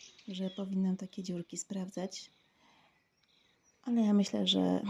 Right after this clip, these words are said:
<laughs> wszystkie elfy i krasnoludki robią to za mnie. Wiecie, że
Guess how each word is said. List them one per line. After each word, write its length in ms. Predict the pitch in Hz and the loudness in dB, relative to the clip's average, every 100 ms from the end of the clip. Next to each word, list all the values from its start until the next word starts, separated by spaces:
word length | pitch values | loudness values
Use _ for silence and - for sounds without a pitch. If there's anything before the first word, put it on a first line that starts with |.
| - | 2
<laughs> 360 | - - - - | 2 2 -2 -6
wszystkie 400 | 247 220 - - - | -4 -4 -2 -2 0
elfy 380 | 202 202 202 | 0 2 0
i 80 | 185 | 0
krasnoludki 840 | 185 185 - 190 185 185 - - - | 0 -2 0 2 2 0 -6 -8 -4
robią 420 | 233 214 196 185 | 0 2 2 0
to 120 | 185 196 | 0 -2
za 180 | 196 | 2
mnie. 240 | 185 - - _ _ _ - | 4 4 2 _ _ _ -10
Wiecie, 400 | 208 190 180 180 | -4 -4 -4 -6
że 240 | 180 170 | -4 -4